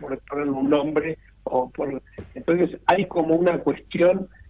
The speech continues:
de esas características, y eso es lo que hay que tratar de evitar, porque vuelvo a insistir, aparte de todo, son gente que tiene vocación. Hoy estaba hablando con un médico que me dijo, "Mira, si vos supieras lo que", un médico conocidísimo que me dice,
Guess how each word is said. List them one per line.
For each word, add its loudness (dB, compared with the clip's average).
de 2
esas -4
características, -4
y -4
eso 4
es 6
lo -2
que 4
hay 2
que 4
tratar 2
de -8
evitar, 2
porque -4
vuelvo 4
a 6
insistir, 0
aparte 4
de 2
todo, -4
son 4
gente 2
que -2
tiene -2
vocación. 2
Hoy 2
estaba 2
hablando 2
con -2
un 0
médico 0
que 2
me 0
dijo, 0
"Mira, -2
si -4
vos 4
supieras -2
lo 0
que", -10
un -6
médico 0
conocidísimo -6
que -2
me -4
dice, 0